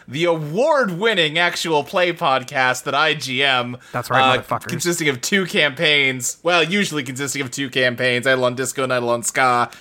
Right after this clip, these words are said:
Speaker 1: Right now, those are on hiatus. We are doing some, some fun mailbag episodes and then launching into Eidolon Queen, G M'd by Iris.
Speaker 2: Yep, I'm on that one.
Speaker 1: Yeah.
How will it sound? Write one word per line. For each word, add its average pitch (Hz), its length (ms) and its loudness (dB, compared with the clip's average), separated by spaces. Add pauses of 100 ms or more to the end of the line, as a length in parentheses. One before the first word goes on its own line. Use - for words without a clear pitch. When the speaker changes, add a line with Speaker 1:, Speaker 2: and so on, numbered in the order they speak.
(240)
Speaker 1:
Right 185 160 0
now, 180 100 2
those 175 220 0
are 170 40 2
on 156 120 2
hiatus. 156 580 0
We 135 160 -2
are 131 140 2
doing 135 320 -4
some, 117 480 -6
some 110 260 -8
fun 120 240 0
mailbag 151 500 2
episodes 147 540 0
and 123 100 -6
then 117 400 -2 (340)
launching 135 300 0
into 127 240 0
Eidolon 123 300 0
Queen, 208 500 0
G 147 200 -2
M'd 131 180 -4
by 104 220 -4
Iris. 190 840 -2 (640)
Speaker 2:
Yep, 269 220 0 (240)
I'm 247 140 2
on 370 160 2
that 180 160 0
one. 120 260 -6 (220)
Speaker 1:
Yeah. 135 420 0